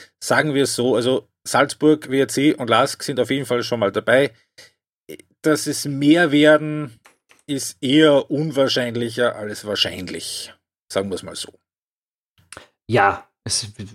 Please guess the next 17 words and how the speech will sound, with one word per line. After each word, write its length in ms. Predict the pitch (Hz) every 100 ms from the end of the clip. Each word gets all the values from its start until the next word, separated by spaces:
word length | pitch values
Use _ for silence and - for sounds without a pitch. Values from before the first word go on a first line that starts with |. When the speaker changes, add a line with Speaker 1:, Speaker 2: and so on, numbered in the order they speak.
| -
Speaker 2:
wird 180 | 135 123
auf 60 |
jeden 160 | 123 117
Fall 220 | 123 113
eine 440 | 113 113 120 120 - -
ziemlich 240 | 131 120
starke 340 | - 113 127 117
Qualifikationsleistung 960 | 127 117 113 120 120 113 123 107 127
brauchen 420 | 120 104 104 117 104 - - _
von 200 | 117 113
anderen 480 | 113 110 110 107 113
Mannschaften, 580 | 104 101 120 107 - 110
um, 240 | 113 110
um 160 | 113 110
da 120 | 120
reinzukommen 580 | 113 156 - - 156 147
noch. 180 | 143